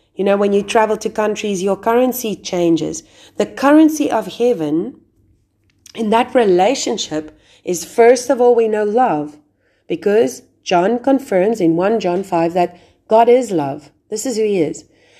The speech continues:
And part of love is faith. <clears throat>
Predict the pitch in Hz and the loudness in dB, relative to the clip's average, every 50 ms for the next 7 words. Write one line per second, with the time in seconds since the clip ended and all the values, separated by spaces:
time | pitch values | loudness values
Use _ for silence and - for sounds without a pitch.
0 | _ _ _ - 247 247 233 - - - _ - 247 254 277 294 - - 214 208 | _ _ _ 0 2 2 0 -2 -8 -6 _ 2 2 4 4 2 2 0 -4 -4
1 | 175 190 185 185 226 262 240 185 170 160 - - 196 - - - 277 233 156 - | -2 -2 0 4 4 4 4 2 0 -2 -4 -6 -6 -6 -2 0 0 0 0 -4
2 | - - - _ _ _ - - 269 254 214 180 175 | -8 -12 -20 _ _ _ -2 0 0 2 0 0 -4